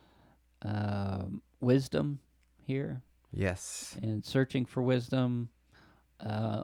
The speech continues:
Speaker 1: almost like a miner or, uh, s-, uh, somebody searching for precious stones and copper,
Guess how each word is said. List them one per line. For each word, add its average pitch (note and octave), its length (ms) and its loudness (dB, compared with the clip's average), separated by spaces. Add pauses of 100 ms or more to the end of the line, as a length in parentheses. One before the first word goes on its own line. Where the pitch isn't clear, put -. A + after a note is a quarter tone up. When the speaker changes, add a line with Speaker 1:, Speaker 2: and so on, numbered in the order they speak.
Speaker 1:
almost A#2+ 360 4
like A2+ 160 0
a A2 60 0
miner A#2+ 640 2 (800)
or, G#2+ 300 -2
uh, G#2 500 -2
s-, - 200 -20 (440)
uh, - 580 -6 (760)
somebody A#2 520 -2 (240)
searching B2 380 0
for - 160 -4
precious - 440 0
stones C3 480 6
and A2 140 0
copper, C3 580 4